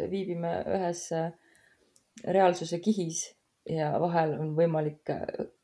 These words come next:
ko-, kas kogemata või teadlikult, äh, reaalsuse kihte vahetada, siis on päris huvitav mõelda, et mida ta siis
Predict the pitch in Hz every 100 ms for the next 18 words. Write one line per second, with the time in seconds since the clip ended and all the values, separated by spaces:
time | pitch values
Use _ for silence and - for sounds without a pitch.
0 | _ _ 151 - - 160 - 190 185 175
1 | 160 160 160 156 156 156 156 170 151 151
2 | 151 147 156 151 165 151 - - 165 160
3 | 160 151 180 - 165 185 160 147 135 147
4 | 143 - _ _ _ _ - 160 165 170
5 | 170 156 170 151 131 143 160 160 139 147
6 | 151 151